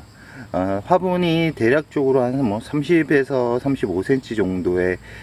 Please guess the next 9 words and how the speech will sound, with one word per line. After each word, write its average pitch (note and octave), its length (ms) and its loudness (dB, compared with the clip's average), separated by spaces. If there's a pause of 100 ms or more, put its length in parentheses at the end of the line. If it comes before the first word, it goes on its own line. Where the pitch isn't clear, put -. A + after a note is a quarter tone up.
(140)
크기이다 A#2+ 560 0
보니까 E2+ 560 -2 (360)
분갈이 B2 340 0
시기가 A#2+ 840 0
대략 A2 280 0
한 A2+ 160 -4
일 F#2+ 140 0
년 C#3 160 2
정도는, F#2+ 1200 0